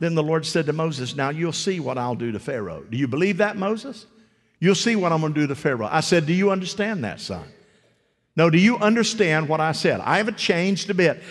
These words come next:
I said, "You're gonna see what I'm gonna do to Pharaoh. You're gonna see what I'm gonna do to him because of my mighty hand. He will let them go." I, I haven't really started the process yet.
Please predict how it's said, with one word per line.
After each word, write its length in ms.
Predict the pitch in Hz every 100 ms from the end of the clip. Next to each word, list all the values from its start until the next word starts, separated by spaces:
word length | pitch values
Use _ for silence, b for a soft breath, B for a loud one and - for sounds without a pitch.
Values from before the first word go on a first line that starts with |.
| B 143
I 60 |
said, 200 | - 147
"You're 160 | 135 214
gonna 180 | 247 233
see 240 | - 175
what 160 | 160 160
I'm 120 | 160
gonna 160 | 160
do 120 | 147 151
to 80 |
Pharaoh. 520 | 147 160 135 104 82 82 _ _ _ _ _ _ _ _ _ _ _ _ b -
You're 140 | 170
gonna 160 | 247 240
see 220 | 233 220
what 120 | 185
I'm 100 | 185
gonna 160 | 180 170
do 120 | 196
to 120 | 175
him 180 | 165 156 B B
because 380 | 170 160 180 151
of 80 | 143
my 280 | 135 190 226
mighty 380 | 220 226 240
hand. 320 | 190 180 160 - B
He 160 | 226 269
will 220 | 262 233
let 260 | 226 220 220
them 200 | 185 165
go." 380 | 156 87 80 - _ _ _ _ _ _ _ _ _ _ _ _ _ -
I, 140 | 143
I 140 | - 214
haven't 320 | 240 226 214
really 260 | 208 190 160
started 760 | - - - 302 262 147 143
the 80 | 135
process 600 | 190 196 170 135 110 127
yet. 200 | 92